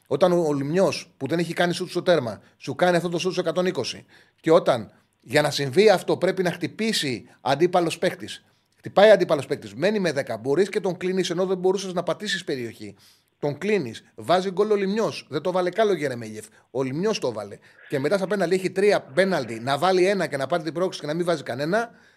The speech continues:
και να έρχεται η σειρά του Σαμάτα και να κάνει αυτό που περιμέναμε όλοι θα κάνει,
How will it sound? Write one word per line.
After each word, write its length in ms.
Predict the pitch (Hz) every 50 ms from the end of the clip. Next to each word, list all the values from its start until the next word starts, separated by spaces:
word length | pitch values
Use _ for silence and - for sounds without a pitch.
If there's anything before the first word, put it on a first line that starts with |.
| _ _ _ _
και 140 | - 160 139
να 100 | 139 151
έρχεται 220 | 185 180 190 165
η 40 | 156
σειρά 200 | - 156 160 170
του 100 | 165 165
Σαμάτα 520 | - 143 131 143 165 156 131 135 123 113 110
και 140 | - 131
να 100 | 131 131
κάνει 180 | 127 147 151 143
αυτό 180 | 135 - 135 123
που 120 | 123 113
περιμέναμε 420 | - 127 120 127 131 127 123 123
όλοι 120 | 131 127 110
θα 120 | - 104
κάνει, 340 | - 123 135 170 214 226